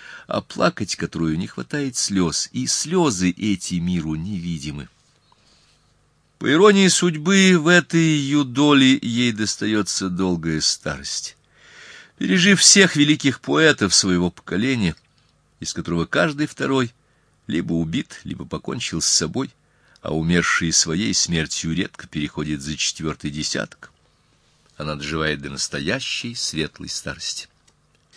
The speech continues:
Дождавшись мировой славы, она отправляется в Европу, где встречается с художником Анрепом, променявшим когда-то родину на зеленый остров,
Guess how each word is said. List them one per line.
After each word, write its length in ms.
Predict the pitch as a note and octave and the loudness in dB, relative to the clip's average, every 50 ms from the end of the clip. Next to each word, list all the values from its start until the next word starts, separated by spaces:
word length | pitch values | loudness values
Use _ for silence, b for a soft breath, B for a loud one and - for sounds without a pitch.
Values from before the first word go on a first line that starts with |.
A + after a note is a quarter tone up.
| B B B B B B B B B B B B B B B B - | B B B B B B B B B B B B B B B B 4
Дождавшись 600 | D#3 G3 G3 E3+ A3 A3+ G#3+ - G#3+ G#3 - - | 6 6 8 8 8 6 6 6 4 4 6 6
мировой 300 | G3+ G3 G3 G3 F#3+ F#3 | 8 8 8 8 8 8
славы, 600 | - - - - F3 G3+ G#3 G3+ D#3+ B2+ A#2 - | 8 8 6 6 8 8 8 8 8 6 6 4
она 280 | - B2+ D#3 F3+ F#3 F#3 | 4 2 2 4 4 4
отправляется 760 | F3+ - F3+ F3+ E3+ F3+ F#3 F3+ F3+ F3 - - - F3 F3 | 2 2 0 2 4 6 6 6 6 4 2 2 2 2 0
в 20 | D#3+ | 0
Европу, 720 | D#3+ D#3 F#3 F3+ D#3+ E3 D#3+ C#3 A2+ G2 - - F#2 F2+ F2+ | 0 -2 -2 -2 2 4 6 6 6 4 2 0 -2 -2 -2
где 480 | F2+ F2 F2+ G#2 G#2 G#2 G#2 G#2 G#2 F2+ | -2 -2 0 2 4 4 4 2 -2 -8
встречается 640 | - - - G2+ F2+ - G#2+ G#2 G2+ G2 - - G#2 | -12 -10 -8 -6 -2 0 2 2 2 2 2 0 -2
с 60 | - | -2
художником 520 | - G#2+ G2+ G2+ G2 F#2+ G2 F2+ - G#2 - | -2 0 0 0 2 0 -2 -2 -4 -4 -2
Анрепом, 540 | - G2+ F#2+ G2+ B2 D#3+ F3 - E3 D#3 D3+ b b b b b b b b - | 0 0 0 0 0 0 -2 -2 -4 -6 -6 b b b b b b b b -6
променявшим 640 | - D3+ D#3 D#3+ D#3 D#3 D#3 D3+ C#3 - - D3+ C#3 | -4 -2 0 2 4 4 4 4 4 2 0 -2 -2
когда-то 420 | - C3 A#2+ C#3 C3 C#3+ C#3+ - - _ _ | -4 -2 -2 0 0 0 -2 -4 -6 _ _
родину 500 | - G#2+ A#2+ C3 B2+ B2 G#2+ B2 B2+ B2+ | 0 4 6 6 6 4 4 0 -2 -2
на 120 | B2 B2 A#2+ | -2 -2 -2
зеленый 380 | G#2 A#2 A2+ A#2 A#2 A#2 A#2 | 0 0 0 2 2 2 2
остров, 420 | A#2 A#2+ A#2+ - - - A#2+ - | 2 2 2 0 -2 -6 -8 -10